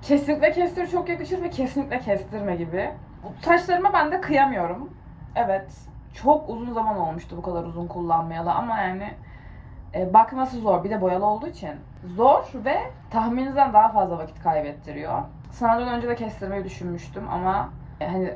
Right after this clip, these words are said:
sınav önce stresiyle yanlış bir karar verip saçım kötü olursa onun bile depresyonuna girmek falan istemediğim için bekletmiştim.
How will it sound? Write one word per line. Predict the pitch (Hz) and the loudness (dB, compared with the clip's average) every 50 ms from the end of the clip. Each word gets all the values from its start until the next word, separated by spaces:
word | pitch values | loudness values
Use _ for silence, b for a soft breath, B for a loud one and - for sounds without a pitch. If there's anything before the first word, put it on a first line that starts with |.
| - - | -10 -12
sınav | - - 240 240 247 240 | -10 -4 0 2 2 2
önce | 233 214 254 | 2 -2 -4
stresiyle | 247 - - 220 214 233 233 - 220 226 | -8 -10 -12 -8 -6 -6 -6 -6 0 4
yanlış | 208 208 202 214 208 - 226 | 6 6 6 4 0 -8 -8
bir | - | 0
karar | - 220 202 202 208 202 | 4 8 8 8 8 8
verip | 202 202 196 202 202 - | 4 0 -2 -4 -4 -6
saçım | - 185 - 202 202 202 | -6 -8 -6 -6 -8 -6
kötü | - 208 196 - 202 | -6 -6 -4 -2 -2
olursa | 196 196 190 202 | -2 0 0 0
onun | - 185 190 196 | 0 0 0 2
bile | 202 202 196 196 | 4 6 6 6
depresyonuna | 190 190 190 196 190 - 190 190 196 196 | 4 2 0 -6 -6 -6 -6 -6 -6 -4
girmek | 190 196 190 196 190 - | -4 -4 -4 -6 -6 -6
falan | - 196 190 196 | -4 -4 -4 -4
istemediğim | 190 - 208 196 196 185 185 185 185 | -4 -6 -8 -8 -6 -6 -6 -8 -8
için | - - 277 240 202 | -8 -8 -6 -2 0
bekletmiştim. | 190 180 - - 180 - - 226 214 - - 185 170 | -2 -2 -2 -8 -14 -14 -14 -14 -14 -12 -10 -10 -10